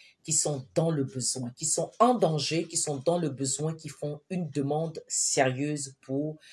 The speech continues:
leurs entreprises. Donc là, c'est question d'honneur et de dignité. Merci à vous qui m'avez écouté. Monsieur Lingema,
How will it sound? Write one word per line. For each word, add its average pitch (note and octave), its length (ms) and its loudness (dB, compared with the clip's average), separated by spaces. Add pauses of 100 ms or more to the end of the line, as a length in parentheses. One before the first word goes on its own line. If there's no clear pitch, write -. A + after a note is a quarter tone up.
(240)
leurs C#3 240 2
entreprises. - 760 -6 (480)
Donc C#3 220 0
là, D3 420 2 (840)
c'est - 160 -8
question C3+ 320 -2
d'honneur A#2 540 -8 (160)
et B2+ 40 -6
de C3 120 -2
dignité. B2+ 600 -8 (600)
Merci F#3 380 2
à E3+ 40 6
vous D#3+ 120 -2
qui C#3+ 140 -8
m'avez C3+ 260 0
écouté. - 420 -8 (1600)
Monsieur F#3 220 6
Lingema, E3 580 0